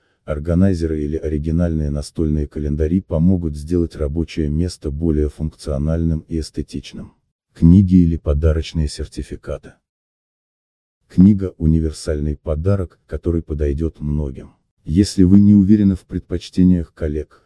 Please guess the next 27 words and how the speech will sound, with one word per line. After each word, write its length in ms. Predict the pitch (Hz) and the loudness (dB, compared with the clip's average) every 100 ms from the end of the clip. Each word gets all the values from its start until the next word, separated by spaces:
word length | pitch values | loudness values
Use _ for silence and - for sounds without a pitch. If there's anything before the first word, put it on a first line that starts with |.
| _ _ | _ _
можете 420 | 90 90 85 82 | -4 -2 -4 -8
подарить 480 | - 78 80 87 - | -8 -4 0 0 -2
им 100 | 82 | -4
сертификаты 800 | - 76 80 - 80 92 - 78 | -6 -12 -10 -10 -8 -8 -8 -12
в 160 | _ | _
книжные 400 | - 82 80 87 | -4 -2 0 2
магазины, 680 | 82 82 85 78 85 78 73 | 2 0 -2 -2 -2 -4 -6
чтобы 340 | - - 85 82 | -10 -6 -6 -4
каждый 360 | 98 92 95 | -4 -2 -2
мог 280 | 85 82 - | 0 -2 -4
выбрать, 380 | 90 92 85 76 | -2 0 -2 -8
что 280 | - - 76 | -14 -6 -4
ему 240 | 71 82 | 0 0
больше 380 | 80 78 - - | 0 -4 -6 -12
по 140 | 76 | -10
душе. 400 | 73 73 - 76 _ _ _ _ | -8 -10 -12 -20 _ _ _ _
Полезные 520 | 80 80 95 98 92 | -2 0 2 4 2
технологичные 920 | 80 80 - 80 73 71 85 - 82 80 | 2 -6 -8 -2 -2 0 -2 -2 -4 -4
аксессуары. 800 | - - 76 - 69 62 73 - _ _ _ _ _ _ _ _ _ _ _ _ | -6 -12 -10 -6 -6 -6 -8 -16 _ _ _ _ _ _ _ _ _ _ _ _
Смартфоны 720 | - - 80 67 - 107 110 101 | -12 -4 -2 -4 -4 4 6 4
и 140 | 85 | 0
компьютеры 640 | - 82 78 92 98 87 85 | -4 -4 2 2 2 2 4
могут 360 | 92 101 95 | 4 4 2
быть 260 | 87 90 82 | 0 0 2
дополнены 580 | 85 - 95 90 82 80 | 0 2 4 6 6 2
интересными 640 | 78 - 78 82 - 87 | 0 -2 -4 -4 0 0
аксессуарами, 920 | 85 82 - 87 - 82 78 76 73 | 0 -4 -10 -12 -2 0 0 -2 -6